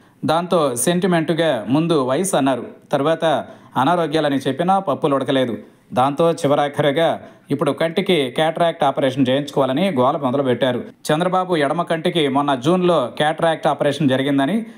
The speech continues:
కాబట్టి మూడు నెలల్లో కుడి కంటికి కూడా క్యాటరాక్ట్ ఆపరేషన్ చేయించుకోవాలని ఎల్వి ప్రసాద్ కంటి ఆసుపత్రి నుండి లెటర్ తెచ్చుకున్నారు.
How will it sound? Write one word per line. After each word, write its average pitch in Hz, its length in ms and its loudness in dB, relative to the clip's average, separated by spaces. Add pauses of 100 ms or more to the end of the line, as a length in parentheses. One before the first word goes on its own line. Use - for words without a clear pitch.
(140)
కాబట్టి 165 380 0
మూడు 175 220 0
నెలల్లో 156 440 0
కుడి 175 240 0
కంటికి 160 320 -2
కూడా 160 280 2
క్యాటరాక్ట్ 151 520 -2
ఆపరేషన్ 156 440 0
చేయించుకోవాలని 135 680 0 (300)
ఎల్వి 165 220 2
ప్రసాద్ 170 440 0 (160)
కంటి 147 240 2
ఆసుపత్రి 135 440 0
నుండి 135 200 2
లెటర్ 139 320 -2
తెచ్చుకున్నారు. 127 520 0